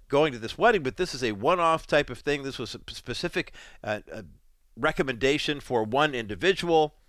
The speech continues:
He wasn't saying everybody should all go to these weddings. But, you know, it, it got me thinking.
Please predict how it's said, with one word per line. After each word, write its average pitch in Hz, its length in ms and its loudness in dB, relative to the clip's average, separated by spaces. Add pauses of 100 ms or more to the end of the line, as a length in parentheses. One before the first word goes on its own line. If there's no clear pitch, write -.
(400)
He 127 140 -2
wasn't 147 280 2
saying 135 380 2
everybody 147 440 2
should 139 180 0
all 131 180 6
go 120 160 2
to 113 80 -2
these 104 220 -6
weddings. 123 560 2 (1700)
But, 196 160 4
you 190 120 0
know, 247 320 4 (640)
it, 160 140 -2
it 147 160 2
got 190 220 4
me 165 120 2
thinking. 139 440 -4